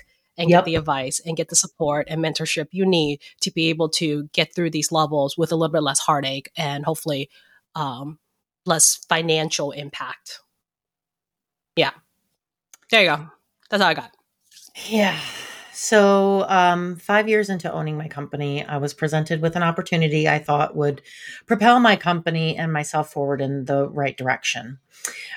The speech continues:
Speaker 2: I had been networking like a crazy woman for so long, um, five years, <laughs> to be exact, that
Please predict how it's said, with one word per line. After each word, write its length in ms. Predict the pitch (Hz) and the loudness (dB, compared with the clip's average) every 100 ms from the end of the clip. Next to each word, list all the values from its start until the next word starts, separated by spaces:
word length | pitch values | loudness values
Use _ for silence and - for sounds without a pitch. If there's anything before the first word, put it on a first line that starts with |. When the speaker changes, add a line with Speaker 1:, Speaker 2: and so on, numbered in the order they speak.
| - | 0
Speaker 2:
I 160 | 165 | 2
had 240 | 160 160 143 | 4 2 2
been 380 | 156 151 156 - | 0 2 0 0
networking 520 | 165 - 170 202 196 | -2 -2 -2 0 2
like 260 | 185 156 151 | 2 0 -2
a 160 | - 143 | -6 -6
crazy 580 | - - 180 190 165 160 | -8 -6 0 2 2 0
woman 540 | 135 131 127 120 156 - - _ | -2 -4 -6 -12 -20 -20 -20 _
for 260 | - 170 151 | -4 0 0
so 300 | - - 247 | 2 6 6
long, 500 | 202 135 - 143 190 _ _ - - | 6 0 -4 -6 -6 _ _ -20 -10
um, 400 | 143 139 131 135 _ _ | -6 -4 -6 -8 _ _
five 240 | - 127 139 | -8 -4 2
years, 480 | 170 131 156 - - 151 - | 2 2 0 -4 0 0 0
<laughs> 280 | - - - | -10 -16 -8
to 100 | - | 0
be 100 | 160 | 2
exact, 540 | 143 131 151 - - - 294 330 254 | 2 0 -4 -6 -20 -14 -12 -10 2
that 180 | 202 | 4